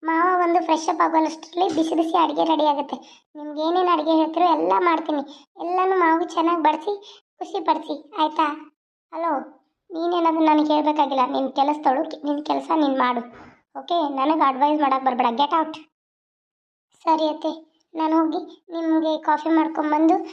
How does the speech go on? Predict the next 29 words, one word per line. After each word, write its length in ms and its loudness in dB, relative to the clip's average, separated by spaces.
ಆ, 100 -8
ಮತ್ತೆ 440 -2
ರೂಮ್ 180 2
ಕ್ಲೀನ್ 240 0
ಮಾಡ್ತೇನೆ 320 -2
ನಿಮ್ಮದು. 440 -6
ಸರಿ, 400 -4
ನಾನು 220 0
ರೂಮ್ 160 4
ಕ್ಲೀನ್ 260 4
ಮಾಡುವಾಗ 380 2
ನಾನು 200 2
ಬೀರು 260 2
ಗೀರು 180 2
ಏನು 240 2
ಮುಟ್ಟಕ್ಕೆ 340 2
ಹೋಗ್ಬೇಡ, 200 0
ನಾನೆಲ್ಲ 360 -4
ಹಂಗೆ 300 0
ಲಾಕ್ 260 2
ಇಟ್ಟಿರ್ತೀನಿ. 400 -2
ನಿನ್ನ 200 -4
ಕೆಲಸ 260 -2
ನೀನು 220 2
ಮಾಡಬೇಕು 380 0
ಅಷ್ಟೇ. 480 -2
ಏನಾದರೂ 420 2
ಹಿಡ್ದಿದ್ದು 420 -2
ಮಾಡಿದ್ರೆ 380 0